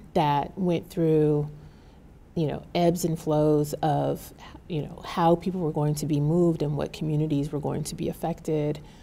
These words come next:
um, both in Europe and in Africa and outside, and even the indigenous communities that were affected in the Americas,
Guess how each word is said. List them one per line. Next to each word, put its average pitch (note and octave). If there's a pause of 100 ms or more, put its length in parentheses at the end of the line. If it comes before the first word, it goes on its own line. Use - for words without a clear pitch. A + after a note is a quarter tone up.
(200)
um, D3+ (220)
both F3+ (100)
in F3+
Europe D#3
and F3 (340)
in D3 (120)
Africa D3+
and D#3+
outside, -
and A3
even F#3
the F3
indigenous E3
communities D3+
that -
were D3 (440)
affected D3
in D#3
the C#3+
Americas, F3